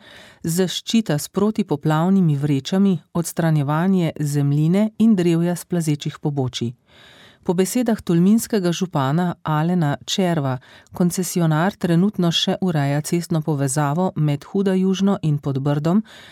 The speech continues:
da bo ta za osebna in intervencijska vozila prevozna najpozneje jutri. Teren v Baški grapi si ogleduje geolog. Če bo potrjena ocena ogroženosti zaradi zdrsa plazov,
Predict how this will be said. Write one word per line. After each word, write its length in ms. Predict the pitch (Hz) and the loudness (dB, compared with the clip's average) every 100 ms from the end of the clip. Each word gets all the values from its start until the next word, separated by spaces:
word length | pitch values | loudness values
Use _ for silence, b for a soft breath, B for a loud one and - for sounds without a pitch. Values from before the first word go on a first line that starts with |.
| B - | B -2
da 140 | 170 | -2
bo 140 | 170 | 0
ta 320 | 170 180 185 190 | -2 0 0 0
za 180 | 165 - | -2 -4
osebna 540 | 147 - 208 214 196 - | -6 0 2 4 2 2
in 200 | 196 214 | 0 2
intervencijska 840 | 190 175 170 156 156 156 185 - 156 | 0 0 0 0 0 -2 -8 -4 0
vozila 440 | 143 147 190 170 | 0 2 2 0
prevozna 680 | 160 147 151 180 170 165 - | 0 -2 0 0 2 0 0
najpozneje 840 | 151 147 160 175 160 156 151 147 - | 0 0 0 -2 0 2 2 0 -2
jutri. 480 | 160 180 160 - 123 b b b b b b _ | 0 0 0 -4 -6 b b b b b b _
Teren 320 | 180 185 196 | 2 4 4
v 60 | 170 | 2
Baški 380 | 160 160 - 156 | 0 -2 -2 0
grapi 420 | 156 156 160 220 | 2 0 0 -2
si 200 | - 208 | -2 -2
ogleduje 540 | 160 156 151 160 156 135 | 0 0 0 0 0 0
geolog. 560 | 139 139 143 170 208 - b b b | -2 0 2 0 -2 -14 b b b
Če 140 | - | -2
bo 140 | 208 220 | 0 0
potrjena 640 | - 151 180 220 214 202 - | -2 -2 0 4 4 2 0
ocena 440 | 185 - 196 175 - | -4 0 2 2 0
ogroženosti 840 | 147 160 190 180 156 143 - 139 | -2 0 0 2 0 0 -2 -4
zaradi 380 | 147 151 151 143 | -2 -2 0 -2
zdrsa 420 | 143 175 175 143 | -2 -4 -2 -4
plazov, 520 | 139 143 139 151 202 | -2 -2 0 0 -2